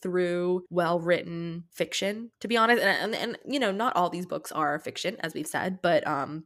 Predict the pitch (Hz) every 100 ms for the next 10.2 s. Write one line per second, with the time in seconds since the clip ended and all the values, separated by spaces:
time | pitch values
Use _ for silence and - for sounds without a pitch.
0 | - 247 202 180 180 185 190 - 156 160
1 | 175 180 156 180 170 175 - - - -
2 | - - 180 180 180 175 170 175 165 170
3 | 170 165 165 - 175 165 175 - - 170
4 | 175 175 185 - 196 190 196 190 208 220
5 | 226 - 190 185 160 - 180 170 160 165
6 | 170 - 156 156 160 - - 175 160 160
7 | 160 180 208 208 - - - - - 202
8 | 147 170 180 185 220 233 233 196 180 -
9 | 180 175 180 185 - 165 170 165 165 165
10 | 170